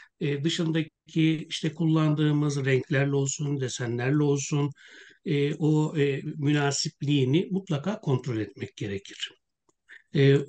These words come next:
Fatih Hocam burada çok güzel bir konuya temas etti.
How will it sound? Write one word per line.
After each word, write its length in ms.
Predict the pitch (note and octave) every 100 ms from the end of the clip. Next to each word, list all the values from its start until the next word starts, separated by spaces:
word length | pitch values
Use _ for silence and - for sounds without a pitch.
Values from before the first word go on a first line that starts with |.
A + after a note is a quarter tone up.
| -
Fatih 380 | F3+ E3 E3
Hocam 320 | D#3+ C#3+ E3+ C#3+
burada 220 | C3 F3
çok 260 | D#3 D3+
güzel 340 | D#3 C#3 D3 B2
bir 140 | A#2+
konuya 400 | - A#2+ D3+ G3+
temas 420 | - C3+ B2+ -
etti. 400 | A2+ - F#3+ G#3